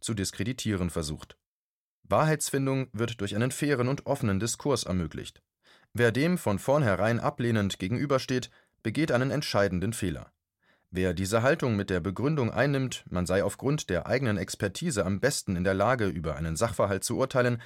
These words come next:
begeht einen noch größeren Fehler. Auch wenn die Möglichkeit zur Selbstkritik hoffentlich vielen Menschen zu eigen ist,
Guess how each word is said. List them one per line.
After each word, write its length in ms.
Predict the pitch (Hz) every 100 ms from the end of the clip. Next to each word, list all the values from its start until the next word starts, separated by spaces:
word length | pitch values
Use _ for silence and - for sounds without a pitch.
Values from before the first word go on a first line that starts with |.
| - _
begeht 280 | - 95 104
einen 200 | 87 104
noch 160 | 123 117
größeren 440 | 107 120 110 98
Fehler. 380 | 92 95 85 76 _ _ _ _ _
Auch 300 | 107 156 -
wenn 120 | 165
die 80 | 143
Möglichkeit 580 | 135 170 156 - 120 113
zur 160 | 110 92
Selbstkritik 720 | 113 - - 117 127 120 -
hoffentlich 480 | 151 147 107 101 -
vielen 300 | 156 135 90
Menschen 320 | 101 113 87
zu 160 | - -
eigen 240 | 107 107
ist, 260 | 95 -